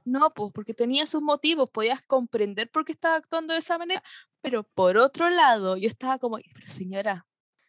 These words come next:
y a lo mejor tú dirás, "Ay, que eres mala", pero yo estaba co-, en un momento estaba como, "Señora, váyase pa' la casa. No sé qué está esperando".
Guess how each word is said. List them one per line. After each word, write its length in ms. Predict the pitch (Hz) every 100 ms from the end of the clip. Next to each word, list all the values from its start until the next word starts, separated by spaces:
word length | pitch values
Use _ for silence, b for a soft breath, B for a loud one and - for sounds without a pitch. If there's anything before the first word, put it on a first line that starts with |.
| _ _ _ _
y 160 | 190 214
a 80 | 247
lo 100 | 254
mejor 300 | 285 320 311 302
tú 60 |
dirás, 260 | 285 285 302
"Ay, 120 | 185 220
que 100 | 262
eres 160 | 311
mala", 280 | 247 262 277
pero 140 | 240 226
yo 60 |
estaba 260 | 226 247 240
co-, 120 | 233
en 120 | 214 233
un 60 |
momento 240 | 269 311 320
estaba 220 | 311 294
como, 160 | 277 247
"Señora, 380 | 202 190 196
váyase 320 | 185 190 - 196
pa' 100 | 185
la 140 | 175
casa. 360 | 151 170 - 175 _ _ _ b b b -
No 140 | 196
sé 180 | 196 196
qué 80 | 220
está 160 | -
esperando". 640 | 233 - 240 240 247 202